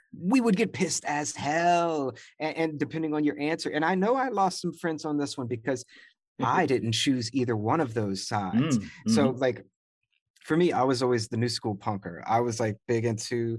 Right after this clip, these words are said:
Speaker 1: um, No F X and Rancid, which came in the, the mid and later eighties, but really hit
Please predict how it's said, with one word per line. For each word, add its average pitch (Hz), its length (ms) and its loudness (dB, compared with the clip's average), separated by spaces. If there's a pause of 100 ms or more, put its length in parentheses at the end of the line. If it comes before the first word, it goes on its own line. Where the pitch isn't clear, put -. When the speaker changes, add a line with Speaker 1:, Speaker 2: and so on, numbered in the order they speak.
(420)
Speaker 1:
um, 95 500 0 (380)
No 127 160 2
F 120 160 0
X 113 260 -2
and 113 180 0
Rancid, 117 380 0
which 113 140 -4
came 120 260 0
in 113 80 -2
the, 110 300 -2
the 117 80 -2
mid 120 180 2
and 107 140 2
later 127 280 2
eighties, 113 320 -4
but 104 140 -6
really 139 340 2
hit 123 220 -2